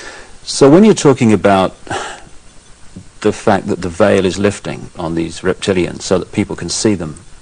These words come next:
um, far more easily and far more often,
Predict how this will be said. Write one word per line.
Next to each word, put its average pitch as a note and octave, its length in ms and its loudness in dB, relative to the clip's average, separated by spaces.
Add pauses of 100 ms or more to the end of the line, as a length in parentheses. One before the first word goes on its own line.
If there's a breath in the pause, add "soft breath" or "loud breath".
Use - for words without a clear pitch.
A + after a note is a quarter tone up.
(140)
um, D2+ 260 -10 (580)
far G#2 360 0
more F2 180 -2
easily F2 340 -4
and - 120 -14
far F#2 180 0
more F2 180 -2
often, - 360 -6